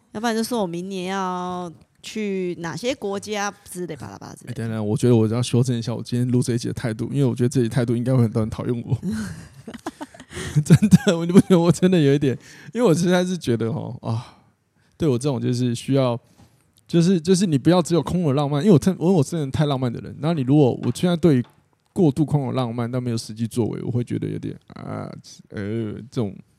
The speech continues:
Speaker 2: 这种态度。对啊，这就是我本人，谢谢。然后，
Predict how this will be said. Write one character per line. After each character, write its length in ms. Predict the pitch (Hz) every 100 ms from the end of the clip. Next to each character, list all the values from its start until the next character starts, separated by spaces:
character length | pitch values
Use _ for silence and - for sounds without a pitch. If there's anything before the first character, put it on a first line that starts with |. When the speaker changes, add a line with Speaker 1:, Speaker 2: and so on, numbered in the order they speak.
| -
Speaker 2:
这 100 | 117
种 60 |
态 220 | - 98
度。 260 | 90 92 - _ _ _ _ _ _ _ _ _
对 120 | - 107
啊， 80 |
这 120 | 101 107
就 80 |
是 100 | 107
我 100 | 98
本 140 | 90 67
人， 100 | -
谢 120 | -
谢。 200 | - - _ _ _ _
然 120 | - 143
后， 220 | 196